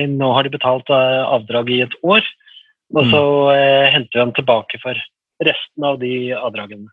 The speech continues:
Speaker 1: Så at
Speaker 2: Ja.
Speaker 1: det da ikke koster ham noe
Speaker 2: Mm.
Speaker 1: sånn sett å hente han tilbake. Men, eh, ja, eh,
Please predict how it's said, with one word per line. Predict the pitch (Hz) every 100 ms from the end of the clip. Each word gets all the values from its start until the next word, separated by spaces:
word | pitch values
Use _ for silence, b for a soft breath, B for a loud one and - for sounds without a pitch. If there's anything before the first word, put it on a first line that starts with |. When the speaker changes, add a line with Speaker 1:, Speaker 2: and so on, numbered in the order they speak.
| _ _ _ -
Speaker 1:
Så | 135 135
at | 135 _ - B B B -
Speaker 2:
Ja. | 151 151
Speaker 1:
det | 139 135 135 139
da | 131 127
ikke | 131 135 131
koster | - - - - 95
ham | 110 120 113 _ - _ B B B
noe | - 147
Speaker 2:
Mm. | 143 120 127 135
Speaker 1:
sånn | - 131 120 107
sett | 165 160 - -
å | - 135 127 127
hente | 123 107
han | 107
tilbake. | 123 113 - 139
Men, | 139 139
eh, | 135 131 131 B B B B B B -
ja, | 165 -
eh, | 160 160 156 156 156 147